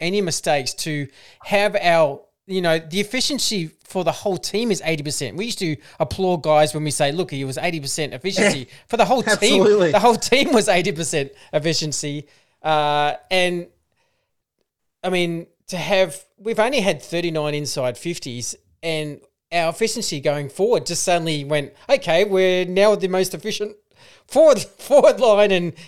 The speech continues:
Speaker 1: kicking to our forwards on the
Speaker 2: Um,
Speaker 1: leads." And
Speaker 2: we've said it before and we'll say it again. Uh,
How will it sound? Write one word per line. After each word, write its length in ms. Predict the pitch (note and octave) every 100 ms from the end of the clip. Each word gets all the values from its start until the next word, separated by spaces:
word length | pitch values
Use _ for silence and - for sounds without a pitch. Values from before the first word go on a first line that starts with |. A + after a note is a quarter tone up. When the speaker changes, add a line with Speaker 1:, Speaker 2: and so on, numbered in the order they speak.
| _
Speaker 1:
kicking 280 | A3 G#3 G3
to 120 | G#3
our 120 | F3+
forwards 420 | - G#3 G#3+ G#3
on 200 | - E3
the 100 | E3
Speaker 2:
Um, 80 | D3+
Speaker 1:
leads." 400 | G#3 B3 A#3+ F3
And 280 | D#3+ D3 C3+ - - _
Speaker 2:
we've 200 | A3 G#3+
said 260 | C4+ B3+ B3
it 120 | A3
before 300 | G3+ B3 B3
and 80 | G#3+
we'll 100 | F3
say 220 | A#3 A#3
it 60 |
again. 440 | A3+ F3+ B3 A#3+ A3
Uh, 300 | G3 G3 G3+